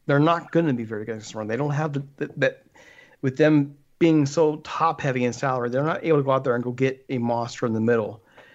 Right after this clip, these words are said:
of their defense to be that guy. They have to develop them. So <sighs> I think what really sets them apart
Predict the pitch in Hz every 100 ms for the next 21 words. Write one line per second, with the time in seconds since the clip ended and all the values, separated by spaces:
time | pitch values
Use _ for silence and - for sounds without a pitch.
0 | _ _ - 131 117 110 127 123 117 110
1 | - - 117 110 110 - _ _ - 139
2 | 135 123 104 - 131 120 117 113 117 123
3 | 104 117 113 - - _ _ _ _ _
4 | - - 135 127 123 - _ _ _ _
5 | _ _ _ _ _ _ _ _ _ _
6 | _ _ _ - - - - - - -
7 | - _ _ _ - 143 139 170 160 147
8 | 143 131 147 165 175 - 151 180 185 -
9 | 123 117 117